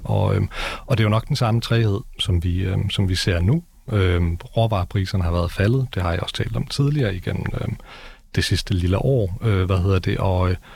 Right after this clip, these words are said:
og så kan man sige, at, jamen, så er der også en træghed nedad, som vi så,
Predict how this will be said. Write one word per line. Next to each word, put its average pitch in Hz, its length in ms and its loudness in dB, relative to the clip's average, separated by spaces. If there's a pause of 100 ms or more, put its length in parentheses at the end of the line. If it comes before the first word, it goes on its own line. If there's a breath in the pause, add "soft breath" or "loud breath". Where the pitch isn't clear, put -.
(600 loud breath)
og 101 240 2 (1080)
så - 120 0
kan 113 80 4
man 107 80 4
sige, 110 220 2
at, 101 40 2
jamen, 98 180 0
så 127 100 0
er 120 80 2
der 113 80 0
også 107 180 0
en 127 40 0
træghed 123 340 0
nedad, 127 240 0 (260)
som 104 260 0
vi 107 60 2
så, 101 160 0